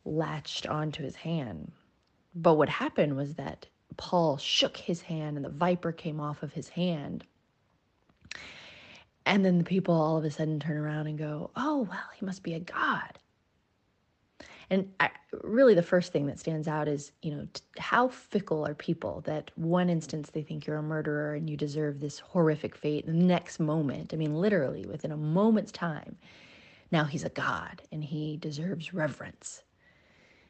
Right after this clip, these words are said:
You know, society is so fickle. Opinion is so fickle, and we have to just have this really strong opinion about ourselves and knowing that we aren't broken, that we don't need fixing, that we can shake the viper off,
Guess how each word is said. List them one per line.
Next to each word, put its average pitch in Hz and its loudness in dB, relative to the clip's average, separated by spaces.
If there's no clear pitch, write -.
You 160 -2
know, 170 2
society 185 2
is 208 0
so 214 0
fickle. - -8
Opinion 208 2
is 190 -6
so 220 -2
fickle, 208 -2
and 160 -2
we 175 0
have - -8
to 185 -4
just 170 -6
have 175 -6
this 165 -10
really 170 0
strong 196 0
opinion 202 0
about 180 -4
ourselves 170 -2
and 170 -2
knowing 180 -2
that - -6
we 170 -4
aren't 190 -2
broken, 165 -4
that 170 -4
we 170 -4
don't 202 0
need 180 -8
fixing, 160 -4
that 156 -4
we 175 0
can 254 0
shake - -2
the - -6
viper 139 -6
off, - -12